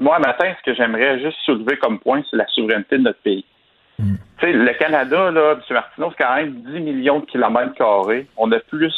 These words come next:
Speaker 1: de quarante mille lacs de, d'eau douce. C'est la réserve d'eau douce naturelle.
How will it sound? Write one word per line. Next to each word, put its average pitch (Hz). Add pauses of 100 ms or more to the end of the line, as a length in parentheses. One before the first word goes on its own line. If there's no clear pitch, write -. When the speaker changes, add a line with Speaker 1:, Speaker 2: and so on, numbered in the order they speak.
(120)
Speaker 1:
de 110
quarante 151
mille 131
lacs 127 (120)
de, 104 (500)
d'eau 120
douce. 104 (240)
C'est 135
la 120
réserve 135
d'eau 131
douce 135
naturelle. 120